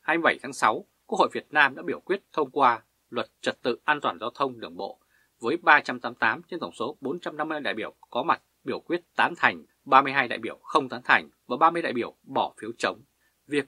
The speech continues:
có không nhỏ các đại biểu Quốc hội quyết định không tán thành cũng như không biểu quyết thông qua Luật Trật tự An toàn Giao thông Đường bộ là một sự rất bất thường.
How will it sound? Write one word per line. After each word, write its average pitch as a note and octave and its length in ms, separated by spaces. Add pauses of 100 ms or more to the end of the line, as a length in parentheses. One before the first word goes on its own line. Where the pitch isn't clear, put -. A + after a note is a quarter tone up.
có A#2 200
không D3+ 240
nhỏ C3 300
các G3+ 80
đại - 120
biểu - 160
Quốc - 160
hội - 140 (100)
quyết G3+ 120
định D3+ 240
không C3 300
tán A2 220
thành G#2 260 (420)
cũng F3 180
như G3 100
không F3 320
biểu A2 120
quyết G3 240 (120)
thông C#3+ 200
qua C3 220
Luật A#2+ 180 (200)
Trật - 200
tự A#2 260
An C#3 180
toàn A#2+ 180
Giao A2 140
thông B2 260
Đường - 160
bộ - 260 (380)
là C#3+ 120
một B2 100
sự - 360
rất D3 320
bất - 240
thường. F#2 260